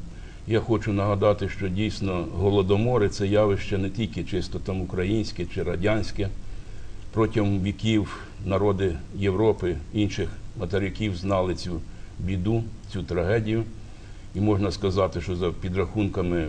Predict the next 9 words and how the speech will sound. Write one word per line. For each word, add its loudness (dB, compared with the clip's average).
вчених 0
істориків, 0
і -2
наших, 0
і -2
українських -2
в -8
тому -2
числі, 0